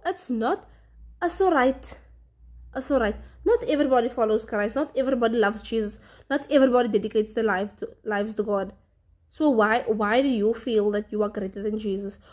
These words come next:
Why do you feel everybody should love you? Why do you feel everybody should, should subscribe to you? You know? And even,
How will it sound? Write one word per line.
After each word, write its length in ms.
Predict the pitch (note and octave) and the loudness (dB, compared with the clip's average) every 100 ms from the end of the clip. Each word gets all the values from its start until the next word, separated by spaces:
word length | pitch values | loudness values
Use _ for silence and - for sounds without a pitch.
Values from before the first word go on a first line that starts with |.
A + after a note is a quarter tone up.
| _ | _
Why 200 | - F#3+ | -2 2
do 80 | A#3+ | 2
you 200 | G#3+ A3 | 2 0
feel 180 | A3 A3+ | 2 0
everybody 360 | A3 A#3 G#3 G3+ | 2 2 2 0
should 160 | A3+ | -2
love 260 | G#3+ F#3 G3 | -4 -2 -4
you? 320 | F#3+ F#3 G3+ - _ _ _ _ _ | -4 -4 -4 -10 _ _ _ _ _
Why 280 | G#3 G#3 A#3 | 0 2 2
do 80 | A#3+ | 2
you 200 | A3 A3 | 2 0
feel 340 | A3 A#3 A3 | 2 2 2
everybody 300 | A#3+ A3+ A3 | 0 0 0
should, 260 | A3 A#3 - | 0 -4 -10
should 340 | - - B3+ | -14 -6 -6
subscribe 680 | G#3 A3+ - - B3 A3+ A3+ | -4 -6 -6 -4 0 0 -2
to 100 | A#3 | -4
you? 280 | G#3 F#3+ G3 _ _ _ _ _ - | -2 -2 -4 _ _ _ _ _ -2
You 80 | C4+ | 2
know? 240 | D4+ - _ _ _ _ _ D#4 | 0 -2 _ _ _ _ _ -2
And 120 | E4 | 0
even, 200 | F#4+ | 4